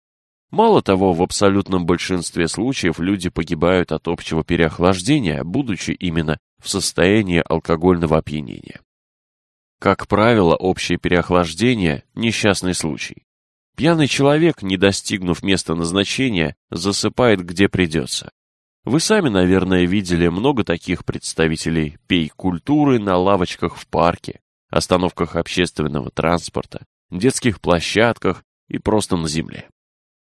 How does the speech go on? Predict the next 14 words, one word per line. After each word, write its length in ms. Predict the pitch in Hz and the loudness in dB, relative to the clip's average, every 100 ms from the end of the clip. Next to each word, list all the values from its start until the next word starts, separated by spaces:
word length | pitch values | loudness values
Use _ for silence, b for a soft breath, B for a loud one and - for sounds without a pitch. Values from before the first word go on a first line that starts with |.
| _ | _
Сердобольные 720 | - 156 123 131 139 127 131 | -4 -2 2 4 4 4 4
люди 260 | 127 131 117 | 4 4 2
поднимают 680 | - 104 110 110 156 120 - | 0 -2 -2 0 0 0 -2
их, 240 | - - _ | -10 -12 _
некоторые 500 | - 127 - - 117 | -6 -6 -6 -4 -2
даже 300 | 110 110 98 | 2 2 2
провожают 600 | 107 104 101 98 95 90 | 0 2 2 2 2 0
до 160 | 85 90 | 2 0
дома, 400 | 90 123 95 - _ _ | 4 2 2 -4 _ _
но 160 | - 139 | -6 -4
большинство 800 | 139 131 - 117 - 123 135 123 _ _ | 0 0 -2 -4 -4 2 4 4 _ _
брезгливо 680 | - 113 113 92 107 120 101 | 0 2 2 0 2 4 4
проходит 540 | - 85 - 85 85 | 2 0 0 0 0
мимо. 300 | 76 64 - | -2 -10 -12